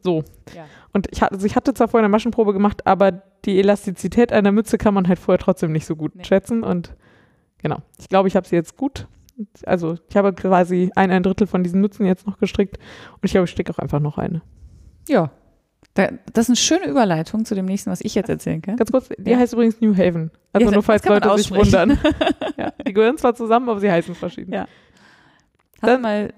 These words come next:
Speaker 2: äh, d-, d-, also ich kann den Kaul nicht aussprechen. Was ist das denn? Weißt du das?
Speaker 1: Allumeur?
Speaker 2: Ja.
Speaker 1: Nee.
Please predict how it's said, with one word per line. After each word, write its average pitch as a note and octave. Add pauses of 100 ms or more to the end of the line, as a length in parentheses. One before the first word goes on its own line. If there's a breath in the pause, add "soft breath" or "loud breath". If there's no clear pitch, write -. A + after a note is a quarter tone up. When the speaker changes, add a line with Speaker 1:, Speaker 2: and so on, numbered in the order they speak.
Speaker 2:
äh, G3+
d-, - (120)
d-, F#3 (200)
also F3
ich E3+ (140)
kann G3
den F#3+
Kaul F#3
nicht F#3
aussprechen. G3 (320)
Was G3+
ist -
das G3+
denn? G3+ (420)
Weißt G#3+
du A#3
das? D4 (160)
Speaker 1:
Allumeur? G#3+
Speaker 2:
Ja. G3 (1900)
Speaker 1:
Nee. A3